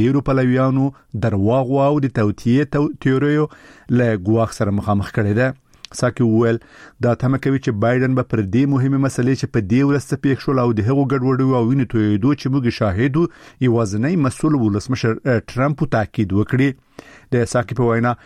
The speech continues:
بایدن به په کلکه د پخواني ولسمشر له لوري هغه درواغ او د امریکایانو د بې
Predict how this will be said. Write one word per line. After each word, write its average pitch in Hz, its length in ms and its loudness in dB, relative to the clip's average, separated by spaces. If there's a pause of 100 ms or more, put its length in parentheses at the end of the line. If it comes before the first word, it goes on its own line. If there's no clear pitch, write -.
(320)
بایدن 120 380 2
به 120 120 -4
په 123 120 -2
کلکه 131 260 0
د - 100 -4
پخواني 120 300 0
ولسمشر 135 560 -2
له 135 140 2
لوري 131 260 2
هغه 120 240 -2
درواغ 120 480 0
او 143 80 2
د 127 140 0
امریکایانو 117 500 0
د 104 100 -2
بې 107 120 2